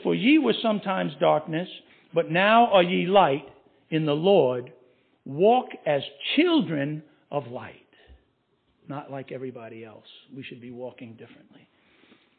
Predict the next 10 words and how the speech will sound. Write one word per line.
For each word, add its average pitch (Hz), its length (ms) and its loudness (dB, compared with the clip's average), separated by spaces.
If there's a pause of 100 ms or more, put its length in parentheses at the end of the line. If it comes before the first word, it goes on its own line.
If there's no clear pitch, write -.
(100)
The 156 80 -6
world's 196 420 2
counsel 214 400 0
is 170 140 -2
satanic, 208 540 0 (880)
and 165 120 -10
all 202 280 4
it 208 80 0
offers 202 340 -2
is 190 120 -6